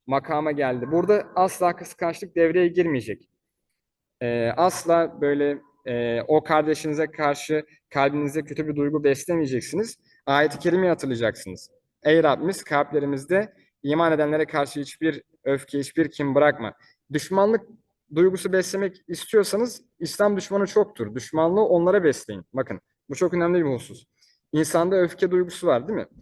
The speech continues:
Öfke duygusunu Müslümanlara karşı kullanmayacağız. Kardeşlerim, İslam düşmanlarına karşı o öfke kullanılacak.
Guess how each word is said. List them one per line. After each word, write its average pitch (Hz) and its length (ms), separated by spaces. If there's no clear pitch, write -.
Öfke 156 340
duygusunu 196 420
Müslümanlara 180 540
karşı 175 360
kullanmayacağız. 160 760
Kardeşlerim, 156 680
İslam 190 340
düşmanlarına 170 640
karşı 143 460
o 156 280
öfke 147 220
kullanılacak. 113 720